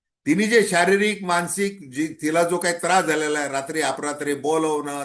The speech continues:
ते करायला लावणं, वाटेल तसं करायला लावणं, मग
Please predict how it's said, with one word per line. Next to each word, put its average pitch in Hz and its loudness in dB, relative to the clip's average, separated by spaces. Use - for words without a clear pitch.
ते 135 -8
करायला 131 -2
लावणं, 151 0
वाटेल 240 4
तसं 214 2
करायला 180 2
लावणं, 143 -2
मग 143 0